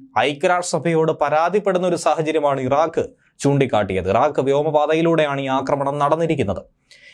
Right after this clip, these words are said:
യു എൻ സെക്രട്ടറി ജനറൽ ആന്റോണിയോ ഗുട്ടറസിനും യു എൻ രക്ഷാസമിതിക്കും ഇറാഖ് സർക്കാരിന്റെ വക്താവ് ബാസിം അലവാഡിയാണ് കത്തയച്ചിരിക്കുന്നത്. കഴിഞ്ഞ ദിവസം ഇറാൻ പ്രസിഡന്റ് മസൂദ് പെസഷ്കിയാനും ഇസ്രയേലിനെതിരെ തിരിച്ചടിക്കുമെന്ന് തുറന്നു പറഞ്ഞിരുന്നു.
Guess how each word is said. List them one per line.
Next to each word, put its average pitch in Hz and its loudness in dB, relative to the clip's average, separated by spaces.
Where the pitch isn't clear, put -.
യു 156 6
എൻ 185 2
സെക്രട്ടറി 175 2
ജനറൽ 175 0
ആന്റോണിയോ 170 0
ഗുട്ടറസിനും 165 0
യു 151 2
എൻ 160 2
രക്ഷാസമിതിക്കും 160 -2
ഇറാഖ് 147 0
സർക്കാരിന്റെ 139 0
വക്താവ് 123 0
ബാസിം 156 2
അലവാഡിയാണ് 135 0
കത്തയച്ചിരിക്കുന്നത്. 98 -2
കഴിഞ്ഞ 139 4
ദിവസം 175 2
ഇറാൻ 180 2
പ്രസിഡന്റ് 185 0
മസൂദ് 208 2
പെസഷ്കിയാനും 160 0
ഇസ്രയേലിനെതിരെ 160 0
തിരിച്ചടിക്കുമെന്ന് 151 0
തുറന്നു 147 2
പറഞ്ഞിരുന്നു. 92 -2